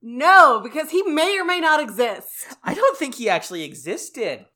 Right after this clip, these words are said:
Speaker 2: Jacques Hughes, L A Times.
Speaker 1: I'm gonna have to look into this. Like, this is gonna be, this is gonna be my,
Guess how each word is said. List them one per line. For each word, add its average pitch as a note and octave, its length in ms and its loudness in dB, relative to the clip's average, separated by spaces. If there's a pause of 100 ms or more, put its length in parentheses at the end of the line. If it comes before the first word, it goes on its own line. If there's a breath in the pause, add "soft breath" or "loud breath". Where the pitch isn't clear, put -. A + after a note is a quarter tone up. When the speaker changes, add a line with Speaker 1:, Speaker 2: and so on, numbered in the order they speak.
Speaker 2:
Jacques G3+ 300 -4
Hughes, C4 640 -6
L E3 140 -4
A C#3+ 100 -6
Times. D3+ 600 -10
Speaker 1:
I'm D4 140 -4
gonna F#4 80 -2
have C5 420 -4
to D4 60 -12
look D4+ 180 -8
into A3+ 200 -12
this. F#3 280 -14
Like, A3 140 -12
this A#3+ 100 -20
is - 80 -20
gonna F4+ 200 -10
be, E4 140 -8
this D#4+ 160 -16
is - 60 -20
gonna F#4 140 -10
be F#4+ 80 -10
my, A3 300 -8